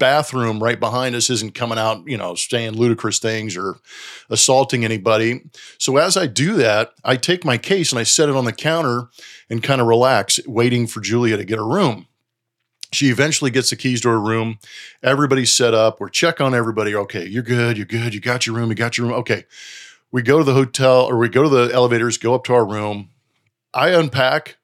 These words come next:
get settled in because I'm gonna be there for two or three days before I move out of the hotel and meet my family and stay in an apartment. And in the process of packing up after those two or three days, I'm looking around the room going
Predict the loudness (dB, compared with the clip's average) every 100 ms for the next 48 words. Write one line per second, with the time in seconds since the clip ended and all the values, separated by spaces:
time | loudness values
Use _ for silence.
0 | _ _ -2 0 2 2 4 4 2 0
1 | -2 -2 -2 -4 -4 -2 -2 -2 -6 -2
2 | -2 -2 -2 0 -2 -4 -4 0 2 2
3 | 0 -2 -2 -2 0 0 0 -2 -2 -4
4 | -2 0 -2 -4 -8 -6 -8 -6 -10 -6
5 | -4 -2 -2 -4 -4 -4 -2 -2 -6 -6
6 | -2 -2 -4 -10 -14 _ _ -20 -20 -20
7 | -20 _ _ -2 2 2 0 -2 -8 -14
8 | _ _ _ _ _ _ _ -2 0 0
9 | 0 0 2 0 2 0 0 -2 0 0
10 | 0 2 0 2 0 0 0 -2 0 0
11 | 2 0 0 -2 0 2 4 4 4 2
12 | 0 -2 -2 -6